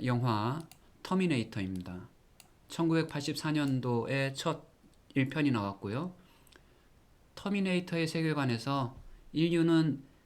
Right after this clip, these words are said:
자의식을 지닌 인공지능 스카이넷을 만들어 자멸을 초래합니다.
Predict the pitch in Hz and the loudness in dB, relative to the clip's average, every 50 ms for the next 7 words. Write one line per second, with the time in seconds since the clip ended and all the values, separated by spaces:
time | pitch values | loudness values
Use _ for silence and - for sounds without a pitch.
0 | _ _ _ _ - - - 117 139 156 156 156 - 175 165 170 160 135 - 120 | _ _ _ _ -10 -4 -2 2 2 2 2 2 0 0 0 0 0 0 0 0
1 | 110 104 107 123 151 165 175 - - - - - 127 135 135 143 135 135 139 139 | 0 2 0 0 -2 -4 -6 -12 -16 -12 -4 0 2 4 4 4 4 4 4 4
2 | 143 135 113 - - - - _ _ _ _ _ - - - - - - - - | 4 2 2 -2 -10 -18 -20 _ _ _ _ _ -18 -10 -10 -8 -8 -4 -2 0
3 | 165 165 165 156 131 113 110 110 - - 143 143 143 139 131 - 110 107 110 110 | 2 2 4 4 4 2 2 0 0 0 0 0 0 0 -2 -2 -2 -2 -2 -2
4 | 110 117 123 123 120 120 - 117 120 127 127 123 135 135 135 131 135 - - - | -2 -2 0 -2 -2 -2 -2 -2 0 0 0 0 0 0 -2 -2 -4 -8 -8 -6
5 | 160 151 123 104 95 92 92 - 90 90 | -4 -4 -4 -4 -6 -8 -10 -12 -14 -14